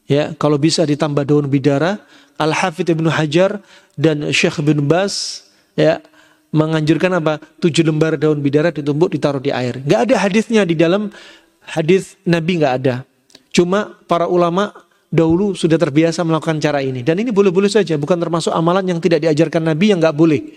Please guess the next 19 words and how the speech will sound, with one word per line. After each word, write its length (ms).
Ini 160
sah-sah 320
saja. 320
Ya, 160
kemudian 400
apa? 240
Mandi, 480
guyurin 320
di 80
kepala 640
untuk 240
mendinginkan 560
kepala. 480
Ajib, 560
ya. 240
Bukan 400
hanya 240
orang 320
kesurupan, 640